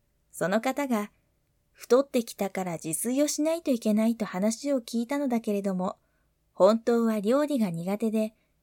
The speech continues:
作るのも面倒だからやりたくないんです、と答えたとします。この場合、お客様が鍋が欲しいと言っているのは、あくまでも手段、ウォンツであって、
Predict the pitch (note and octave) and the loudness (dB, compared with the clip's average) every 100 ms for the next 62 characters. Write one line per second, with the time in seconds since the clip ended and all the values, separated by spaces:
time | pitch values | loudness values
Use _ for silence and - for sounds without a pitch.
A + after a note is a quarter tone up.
0 | _ - - D4+ F4 E4+ C#4+ G3+ D#3+ F3 | _ -8 -4 -4 -4 0 0 0 0 2
1 | A#3+ D4+ D#4+ C#4+ A#3 F#3 E3 D#3 G3 C4+ | 2 2 0 0 -2 -4 -6 -6 -4 -4
2 | C4+ D#4 D#4 E4+ E4+ A#3 A3+ - _ _ | -4 -2 -2 -2 0 -2 -2 -12 _ _
3 | _ _ _ _ _ _ F3 - D3+ A3 | _ _ _ _ _ _ -4 -2 -4 -2
4 | C#4+ D4+ C#4+ G#3+ F#3 F3+ G3 - _ _ | -2 -2 -4 -6 -4 -6 -6 -12 _ _
5 | _ _ _ _ _ _ _ _ _ _ | _ _ _ _ _ _ _ _ _ _
6 | _ _ _ - G3+ C4 C4 B3+ B3 A#3+ | _ _ _ 2 4 4 2 0 0 -2
7 | - _ _ _ _ _ _ F#3 F#3+ D#4+ | -8 _ _ _ _ _ _ -2 0 -2
8 | - - E4+ D#4+ A3+ F#3 - _ _ G3 | -2 -4 -4 -2 -2 -4 -8 _ _ 0
9 | C4 G4+ F#4 B3 - F3+ - D4 C#4+ F#3+ | 2 2 0 -2 -2 -4 0 -2 0 -4
10 | - A3+ A3+ A3+ G#3 G3 F#3+ _ _ _ | 0 2 4 4 2 -2 -8 _ _ _
11 | _ _ - A3+ D4 C#4+ C4 A3 F3+ - | _ _ 0 2 2 2 2 0 -2 -4
12 | A#3+ C4 A#3 - _ _ _ _ - C#4 | 0 2 2 -2 _ _ _ _ 0 0
13 | F#4 C4 A3 G#3 A3+ G3+ G3 | 0 -4 -2 -2 -4 -6 -6